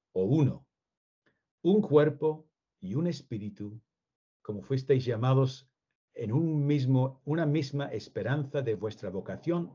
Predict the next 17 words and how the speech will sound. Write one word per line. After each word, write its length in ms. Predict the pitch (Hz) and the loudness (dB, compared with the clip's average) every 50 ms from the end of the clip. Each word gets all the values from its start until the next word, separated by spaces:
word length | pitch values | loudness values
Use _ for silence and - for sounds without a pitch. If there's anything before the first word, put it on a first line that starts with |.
| - _ - | -18 _ 0
un 200 | 196 214 214 196 | 2 2 2 2
Señor, 640 | - - 107 95 95 101 107 110 113 117 107 - _ _ _ _ _ _ _ _ | -2 -2 -6 -4 -4 -4 -4 -4 -4 -4 -6 -10 _ _ _ _ _ _ _ _
una 320 | 165 175 190 175 143 120 - | 0 2 2 2 2 0 -4
fe, 440 | - - 120 110 110 110 110 - _ _ _ _ _ _ _ | -6 -6 -4 -4 -4 -6 -8 -12 _ _ _ _ _ _ _
un 200 | - 185 185 160 | -2 0 0 2
bautismo, 760 | 123 104 110 107 - - 98 90 90 95 95 95 95 95 _ _ _ | 2 2 0 0 -4 -8 -10 -8 -8 -8 -8 -10 -10 -14 _ _ _
un 200 | - 160 170 170 | -4 -2 0 0
Dios 340 | 139 120 117 113 107 107 - | 0 0 -2 -2 -4 -4 -6
y 80 | 104 95 | -12 -10
Padre 320 | - 101 101 98 101 101 | -8 -8 -6 -6 -6 -6
de 100 | 98 95 | -6 -8
todos, 480 | 95 - 98 92 90 90 - - _ _ _ _ _ | -8 -8 -10 -8 -8 -10 -12 -14 _ _ _ _ _
el 140 | - 95 92 | -12 -10 -10
cual 340 | - - 107 104 104 127 131 - | -6 -2 0 0 0 0 -4 -6
es 180 | 95 - - | -10 -12 -8
sobre 240 | - 110 92 92 90 | -8 -8 -8 -8 -8
todos 460 | - - 110 104 104 104 - - _ | -6 -6 -6 -6 -6 -8 -10 -14 _